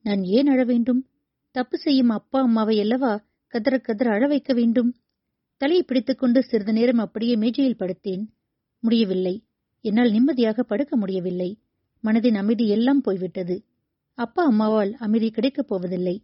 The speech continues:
என்ன செய்யலாம்? ஏதாவது செய்ய வேண்டும். இனி யாரை பற்றியும் கவலைப்படாமல் எனது வாழ்க்கையை நான் சுதந்திரமாக அனுபவிக்க வேண்டும். அப்பா, அம்மா, ஊர் உறவு இவை எல்லாம் என்னை கட்டுப்படுத்தும் தலைகள்.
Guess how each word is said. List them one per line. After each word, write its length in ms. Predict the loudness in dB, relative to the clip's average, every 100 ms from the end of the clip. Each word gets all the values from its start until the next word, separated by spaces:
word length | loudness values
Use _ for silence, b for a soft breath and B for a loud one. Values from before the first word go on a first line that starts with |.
| _ _ _ _ _ _ _
என்ன 140 | 0 2
செய்யலாம்? 460 | 2 2 2 -2 -4 _ _ _ _ _ _ _ _
ஏதாவது 360 | -2 0 2 0
செய்ய 220 | 0 -2 -2
வேண்டும். 360 | -2 -4 -6 -8 _ _ _ _ _ _
இனி 100 | 2 4
யாரை 240 | 4 0
பற்றியும் 420 | -2 -2 0 0
கவலைப்படாமல் 720 | 0 -2 -2 -2 -2 0 0 -4 _ _ -2
எனது 220 | 0 0 0
வாழ்க்கையை 500 | -2 -2 -2 0 -2 -4 _ _
நான் 200 | -2 -2
சுதந்திரமாக 580 | 0 0 2 2 0 -2 -4
அனுபவிக்க 420 | -2 0 -2 -4
வேண்டும். 360 | -4 -4 -6 -8 -14 _ _ _ _ _ _ _
அப்பா, 300 | -8 -2 0 2
அம்மா, 320 | 2 0 0 -2
ஊர் 240 | 0 0 0
உறவு 340 | -2 -2 0 0
இவை 180 | 0 0
எல்லாம் 320 | 0 2 2
என்னை 160 | 0 -4
கட்டுப்படுத்தும் 680 | -8 -8 -6 -6 -4 -4 -4
தலைகள். 420 | -6 -4 -4